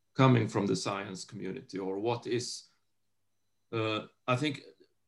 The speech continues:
that's, that's one thing in Sweden. You have politicians, they enter politics, uh, from, from maybe the age of fifteen, sixteen. Many of them have never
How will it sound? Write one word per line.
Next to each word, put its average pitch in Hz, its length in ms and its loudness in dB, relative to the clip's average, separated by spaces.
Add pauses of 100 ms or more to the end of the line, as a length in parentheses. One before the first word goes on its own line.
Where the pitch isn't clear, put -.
(460)
that's, 170 280 2
that's 165 280 -2
one 165 160 6
thing 160 260 2
in 131 300 6
Sweden. 135 380 8
You 123 100 10
have 127 280 8 (300)
politicians, 135 640 6
they 127 320 8
enter 135 380 6
politics, 120 680 0
uh, 110 260 4
from, 110 540 0 (460)
from 107 500 -2 (140)
maybe 123 180 4
the 117 100 4
age 117 240 6
of 120 60 -8
fifteen, 120 420 -2
sixteen. 110 580 0 (320)
Many 143 220 6
of 123 140 4
them 113 120 0
have 117 200 -2
never 120 340 4